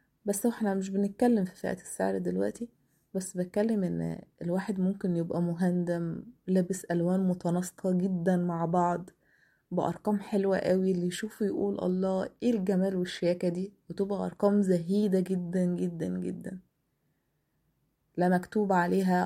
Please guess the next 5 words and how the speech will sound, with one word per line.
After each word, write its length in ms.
آ 300
وأو 600
وإي 440
و-، 200
ليه، 440